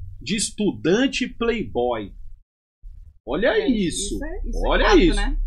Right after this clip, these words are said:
Speaker 1: O Boulos vai ter apoio de estudante playboy. Quantas vezes eu não falei pra vocês assim, ó? Eu tava aqui, eu falei assim, gente, eu tô indo pra Paulista direto lá pra Jovem Pan e aquele terreiro ali, aquele bairro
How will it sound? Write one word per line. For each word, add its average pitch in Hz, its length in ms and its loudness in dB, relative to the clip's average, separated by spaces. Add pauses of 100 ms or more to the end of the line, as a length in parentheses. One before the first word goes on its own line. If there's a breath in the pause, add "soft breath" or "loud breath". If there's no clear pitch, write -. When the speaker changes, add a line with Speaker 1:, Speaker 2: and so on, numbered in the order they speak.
Speaker 1:
O 127 120 -2
Boulos 196 460 6
vai 220 140 2
ter 214 140 0
apoio 185 360 4
de 220 60 -6
estudante 180 560 -4
playboy. 208 460 2
Quantas 277 460 2
vezes 220 300 -2
eu 226 80 -2
não 220 140 -6
falei 196 240 2
pra 202 140 -2
vocês 185 360 0
assim, 156 340 -2
ó? 117 180 -6 (240)
Eu 147 120 0
tava 185 240 2
aqui, 170 220 -2
eu 190 120 4
falei 185 220 2
assim, 156 240 0
gente, 147 400 -2 (240)
eu 139 140 2
tô 190 120 6
indo 220 120 -2
pra 208 140 2
Paulista 165 480 2
direto 143 400 10
lá 143 100 4
pra 139 180 0
Jovem 139 380 -2
Pan 165 420 0 (380)
e 170 140 2
aquele 208 560 2
terreiro 190 680 6
ali, 135 240 2
aquele 240 360 2
bairro 175 640 2